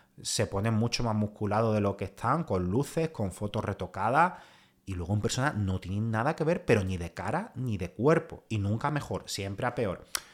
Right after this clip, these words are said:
Está claro que hay alguna que otra persona, bueno, que no se retocará la foto y luego la ve en persona y no cambia mucho,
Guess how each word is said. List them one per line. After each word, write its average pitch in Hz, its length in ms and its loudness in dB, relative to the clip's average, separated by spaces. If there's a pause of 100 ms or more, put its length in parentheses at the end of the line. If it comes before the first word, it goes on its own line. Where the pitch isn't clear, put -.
(200)
Está 113 240 0
claro 139 260 8
que 147 60 4
hay 123 180 6
alguna 127 460 6
que 127 80 2
otra 127 180 4
persona, 131 300 0
bueno, 131 240 -2
que 92 80 -4
no 92 100 -6
se - 160 -6
retocará 95 380 -6
la 98 100 -2
foto 185 580 2
y 135 120 0
luego 92 180 0
la 92 120 0
ve 92 60 0
en 90 80 -4
persona 92 280 -4
y 90 40 -4
no 87 120 -4
cambia 82 280 -10
mucho, 175 680 2